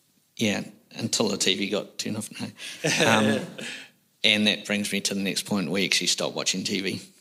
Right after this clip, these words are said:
Speaker 1: Uh, and that actually really changed the whole house.
Speaker 2: Yeah.
Speaker 1: Um, so we'll still watch movies or whatever, but the T V has gone off for, for a few years. So, um,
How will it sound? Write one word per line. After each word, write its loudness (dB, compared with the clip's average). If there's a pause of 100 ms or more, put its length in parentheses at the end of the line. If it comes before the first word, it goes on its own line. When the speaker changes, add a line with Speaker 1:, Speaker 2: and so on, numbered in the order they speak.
(720)
Speaker 1:
Uh, -4
and -4
that 0
actually -4
really -2
changed 0
the -6
whole -4
house. -4 (420)
Speaker 2:
Yeah. -4
Speaker 1:
Um, -2 (480)
so 4
we'll 4
still 6
watch 2
movies 4
or 2
whatever, 2
but -2
the -4
T 2
V 0
has 0
gone -2
off -2
for, -2 (480)
for -4
a -4
few -2
years. -4
So, 2
um, -2